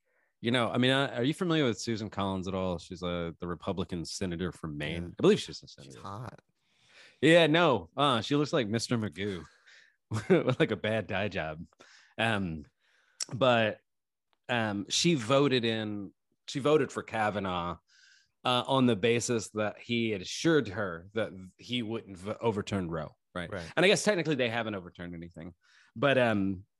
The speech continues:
Speaker 1: but it's just, it's an insane thought. Like, that's, that's the whole point of this,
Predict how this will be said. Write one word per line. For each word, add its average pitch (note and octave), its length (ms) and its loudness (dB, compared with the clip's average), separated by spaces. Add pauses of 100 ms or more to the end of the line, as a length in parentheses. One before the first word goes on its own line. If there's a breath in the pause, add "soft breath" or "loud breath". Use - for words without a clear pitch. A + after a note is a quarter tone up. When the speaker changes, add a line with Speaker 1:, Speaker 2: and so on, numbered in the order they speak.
Speaker 1:
but A3 140 4
it's C4 120 0
just, C#4+ 220 4
it's G#3+ 180 2
an G#3 140 0
insane G3 500 0
thought. - 360 0
Like, A2 180 -4 (100)
that's, C3 380 0
that's D#3 220 2
the C#3 140 -4
whole C#3 220 0
point B2 360 -8 (100)
of F#2 260 -10
this, G2+ 420 -6